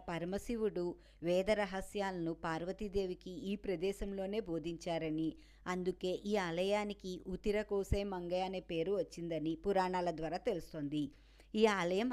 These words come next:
అతి పురాతనమైంది, విశాలమైంది. రాజగోపురం ఏడు అంతస్తులతో ఎత్తైన రాజగోపురం.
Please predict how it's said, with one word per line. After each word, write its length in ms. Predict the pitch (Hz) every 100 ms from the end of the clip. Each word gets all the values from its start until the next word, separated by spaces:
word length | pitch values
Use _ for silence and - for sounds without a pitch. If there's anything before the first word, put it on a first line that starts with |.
| 185
అతి 140 | 208 190
పురాతనమైంది, 760 | 175 175 208 196 196 180 175 208 196
విశాలమైంది. 800 | - 170 175 160 156 147 156 147 - - - -
రాజగోపురం 720 | 180 180 202 208 226 220 214 165 185
ఏడు 180 | 196 202
అంతస్తులతో 880 | 180 165 214 202 - 220 190 190 185 175 - - - - - - - 196
ఎత్తైన 420 | 196 - 214 214 214 - - - - - - - 208
రాజగోపురం. 680 | 175 165 156 156 151 156